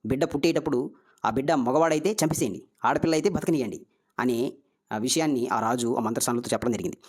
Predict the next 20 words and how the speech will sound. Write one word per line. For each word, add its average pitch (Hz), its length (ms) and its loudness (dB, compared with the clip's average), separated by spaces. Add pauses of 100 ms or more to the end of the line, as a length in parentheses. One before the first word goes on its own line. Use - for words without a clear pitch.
(320)
అయితే 170 180 2
ఆ 175 40 4
మంత్రసానులు 160 520 2
దేవునికి 160 400 2
భయపడి 117 520 -2
ఐగుప్తు 175 300 0
రాజు 143 220 2
తమకు 123 300 0
ఆజ్ఞాపించినట్టు 131 680 0
చేయలేదు, 107 360 -4 (360)
మగపిల్లలను 151 460 2
చంపకుండా 127 460 0
బతకనిచ్చారు. 107 560 -6 (600)
అయితే 139 180 2
ఆ - 20 2
మంత్రసానులు 139 380 0
ఉన్నారుగా, 139 340 2 (280)
షిఫ్రా, 139 460 -2 (160)
పూయా, 139 240 0 (300)
ఈ 139 280 -2